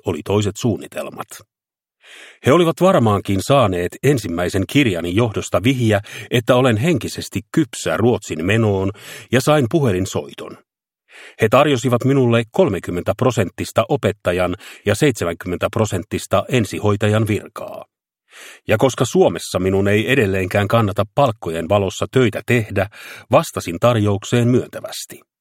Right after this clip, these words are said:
Sikäli tragikoomista koko puhelussa oli, että kun olin valittanut työpaikan kokouksissa samoista asioista, joista kirjassani mainitsin, lopputulos oli ollut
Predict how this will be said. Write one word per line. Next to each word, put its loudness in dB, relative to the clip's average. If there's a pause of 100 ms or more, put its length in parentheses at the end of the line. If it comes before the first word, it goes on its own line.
(760)
Sikäli 2 (100)
tragikoomista -2
koko 0
puhelussa 0
oli, 4 (340)
että 0
kun 4
olin 2
valittanut -2 (120)
työpaikan 0
kokouksissa -2
samoista 0
asioista, 0
joista -4
kirjassani -2
mainitsin, 0 (460)
lopputulos -4
oli 0
ollut -2